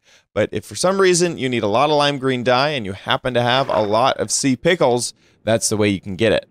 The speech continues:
Sea pickles can be placed in the overworld. Uh, they just won't have that little plume that you see underwater. So you can kinda see there's that little white thing at the top, and the ones that are placed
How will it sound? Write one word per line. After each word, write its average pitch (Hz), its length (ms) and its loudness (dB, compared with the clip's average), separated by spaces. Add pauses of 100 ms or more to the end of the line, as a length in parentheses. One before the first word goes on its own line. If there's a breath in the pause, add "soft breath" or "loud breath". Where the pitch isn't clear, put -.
Sea 208 180 -2
pickles 185 340 0
can 226 320 0
be 226 120 -2
placed 165 760 -2
in 151 420 0
the 131 260 -6
overworld. 131 920 2 (240)
Uh, 120 120 2
they 147 200 4
just 156 280 -2
won't 160 340 -2
have 139 480 0
that 120 580 -2
little 127 200 -2
plume 165 680 -2 (140)
that 110 180 -4
you 120 100 -2
see 131 420 -6
underwater. 113 920 0
So - 140 -8
you 110 80 -8
can 110 160 -12
kinda 123 240 -8
see 123 180 -6
there's 107 280 -4
that 107 160 -2
little 101 200 -2
white 92 380 0 (480)
thing 123 520 -2
at 123 140 -2
the 120 80 -2
top, 131 380 0 (220)
and 113 380 0
the 120 100 0
ones 117 300 0
that 110 140 -4
are 110 40 -4
placed 110 380 -4